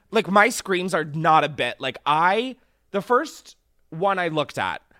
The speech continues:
I have not looked at any of these. Oh my God, I'm iconic. No, I just have a problem. Got it. <laughs> All right, this is our final one. Oh, this isn't a cup, not like the others, 'cause,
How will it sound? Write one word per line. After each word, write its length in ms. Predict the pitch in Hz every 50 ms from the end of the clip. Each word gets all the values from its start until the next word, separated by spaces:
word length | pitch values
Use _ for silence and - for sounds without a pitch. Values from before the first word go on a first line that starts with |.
| _ -
I 120 | 165 180
have 100 | 202 208
not 220 | 202 185 170 170 165
looked 180 | 175 170 -
at 80 | 175 156 -
any 220 | 131 127 135 147
of 120 | 165 165 165
these. 340 | 208 220 233 247 226 - - _ _ _ _ _ _ _ _ _ _ _ _ -
Oh 480 | 151 160 170 175 185 202 208 247 254 240
my 180 | 208 190 175 165
God, 280 | 143 156 151 147 143 - - -
I'm 420 | 123 135 143 156 170 170 165 - _ _ _ _ _ _ _ -
iconic. 540 | 127 123 - 120 120 101 95 92 73 - - - - _ _ _ _ _ _ _ _ _ _ _ _ _ _ _ _ _ _ _ _ _ _ _ _ _ _ -
No, 180 | 123 110 92 -
I 120 | 120 131
just 140 | 131 131 160
have 100 | 143 104
a 40 | -
problem. 320 | - - 78 - 76 -
Got 180 | - - 90 80
it. 100 | - - _
<laughs> 960 | - - - - - - - - - - - - - - - _ _ _ -
All 60 | 165 170
right, 180 | 151 139 120 -
this 160 | 185 175 196
is 120 | 220 208
our 140 | 247 233 220
final 760 | - - - - - _ - - 202 180 180 196 220 220 202
one. 360 | 190 165 151 147 151 160 170 -
Oh, 120 | 190 190 175
this 160 | 170 - 175
isn't 140 | 175 175 156
a 60 | 147
cup, 220 | - 165 151 -
not 160 | 135 147 131
like 160 | 117 127 127 -
the 80 | 127
others, 220 | 113 117 117 113 -
'cause, 320 | - 123 110 110 110